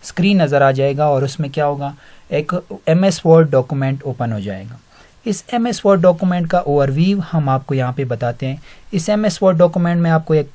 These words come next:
कर्सर शुरू में नज़र आएगा। कर्सर उस चीज़ को कहते हैं जो ब्लिंक करता है, जो यहाँ पे नज़र आ रहा है। ठीक है,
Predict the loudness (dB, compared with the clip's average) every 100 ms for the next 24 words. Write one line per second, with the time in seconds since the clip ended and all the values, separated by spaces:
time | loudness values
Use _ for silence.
0 | -4 -2 0 -4 -2 0 4 4 2 0
1 | 0 -2 0 0 2 0 -2 -6 -20 _
2 | _ -4 -4 -2 -6 0 -2 2 0 0
3 | -2 2 2 2 -2 -4 -6 -4 -2 0
4 | 0 -2 -2 -2 -2 -2 -6 -10 -6 -6
5 | -6